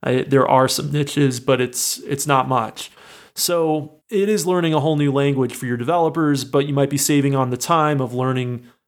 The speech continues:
both native I O S development with Swift and also learning native Android development with Kotlin. You just have to learn this one thing,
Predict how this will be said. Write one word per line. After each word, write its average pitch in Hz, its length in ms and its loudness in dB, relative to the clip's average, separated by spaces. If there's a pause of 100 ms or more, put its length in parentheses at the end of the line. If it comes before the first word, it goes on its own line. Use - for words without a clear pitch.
(120)
both 123 340 0
native 135 400 2
I 120 140 4
O 123 100 2
S 139 140 0
development 123 560 -2
with 117 200 -8
Swift 185 720 0
and 127 220 0
also 135 260 0
learning 120 340 0
native 117 280 2
Android 123 320 2
development 117 460 0
with - 120 -10
Kotlin. 156 640 0 (580)
You 135 60 -6
just 127 160 0
have 131 140 0
to 131 80 -2
learn 117 240 -2
this 110 180 -6
one 165 260 0
thing, 147 520 -2